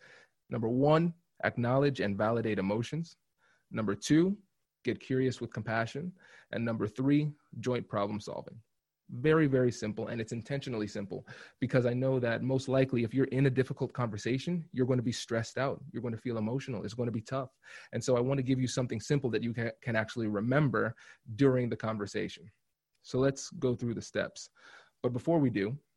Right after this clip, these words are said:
I want to, uh, to ask you a question here. So here's a quote. "There's no point in sending a message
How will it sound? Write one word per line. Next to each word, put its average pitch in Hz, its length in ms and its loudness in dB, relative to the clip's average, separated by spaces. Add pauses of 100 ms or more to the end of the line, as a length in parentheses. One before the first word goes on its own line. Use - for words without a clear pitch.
(140)
I - 60 0
want 120 280 0
to, 113 240 0
uh, 104 340 -2 (220)
to - 200 -4
ask 107 220 0
you 107 100 -4
a 98 40 -4
question 98 460 -8
here. 95 340 -10
So 117 340 -4 (460)
here's 165 180 4
a 143 40 0
quote. - 320 -4 (400)
"There's 123 200 2
no 170 180 8
point 156 540 -2 (240)
in 123 140 -4
sending 131 360 2
a 120 40 0
message 104 520 -2